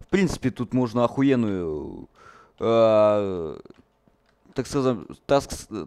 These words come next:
так скажем, э, челов, блядь, на хату к себе пригласить. Чисто, ну, что-то на богатом, нахуй.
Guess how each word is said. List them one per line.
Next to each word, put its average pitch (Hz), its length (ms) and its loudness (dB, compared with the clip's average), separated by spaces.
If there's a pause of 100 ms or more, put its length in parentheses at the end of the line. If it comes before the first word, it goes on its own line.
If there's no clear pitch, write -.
так 175 220 4
скажем, 139 760 4
э, 131 420 4
челов, 156 640 2
блядь, 90 280 -4
на 104 120 -2
хату 98 300 0
к - 80 -20
себе 73 300 -12
пригласить. 92 680 -10 (1160)
Чисто, 107 400 -8
ну, 107 240 -2
что-то 143 320 -4
на 113 120 0
богатом, 98 520 -4
нахуй. - 340 -16